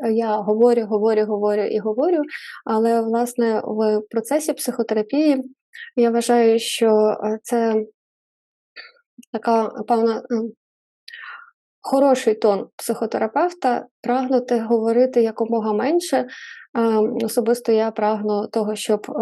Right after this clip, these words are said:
мене в терапії не було більше, ніж, е, десять відсотків з моїм говорінням, так?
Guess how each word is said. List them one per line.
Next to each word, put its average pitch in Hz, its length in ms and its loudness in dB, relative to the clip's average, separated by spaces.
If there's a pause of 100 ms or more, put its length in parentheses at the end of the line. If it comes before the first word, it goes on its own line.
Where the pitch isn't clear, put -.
(100)
мене 214 360 2
в 202 80 -8
терапії 208 440 2
не 202 100 0
було 208 220 4
більше, 208 360 0
ніж, 202 320 -4
е, 220 140 -2
десять 214 400 -2
відсотків 269 520 -2
з 240 100 -10
моїм 214 240 4
говорінням, 202 600 2
так? 254 200 -4